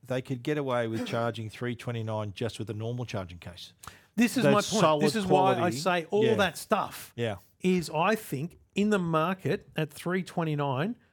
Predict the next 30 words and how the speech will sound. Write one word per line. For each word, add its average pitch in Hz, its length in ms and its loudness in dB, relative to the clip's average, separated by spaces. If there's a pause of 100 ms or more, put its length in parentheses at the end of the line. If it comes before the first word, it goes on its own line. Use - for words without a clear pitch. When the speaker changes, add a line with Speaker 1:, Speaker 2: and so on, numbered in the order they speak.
(220)
Speaker 2:
they're 143 500 2
Speaker 1:
It's - 120 -18
Speaker 2:
absolutely 147 560 2
Speaker 1:
as 143 60 0
good 156 140 4
Speaker 2:
bang 156 80 4
Speaker 1:
as 151 80 0
Speaker 2:
on. 139 80 -2
Speaker 1:
quality, 170 300 -2
absolutely. 151 540 -6 (160)
Speaker 2:
A-, 156 40 2
and 143 280 0
that's 160 200 -2
fantastic. 143 540 -2
Speaker 1:
Well 135 80 4
Speaker 2:
But 139 140 2
then 165 260 2
on 208 160 0
the 185 100 0
case, - 580 -4 (180)
Speaker 1:
Yeah. 120 180 -8
Speaker 2:
you 151 60 -2
got 139 140 0
wireless 156 440 0
charging, 123 440 -6 (640)
U 127 100 -2
S 120 100 -4
B - 120 -10
C 233 240 0
charging. 117 500 -6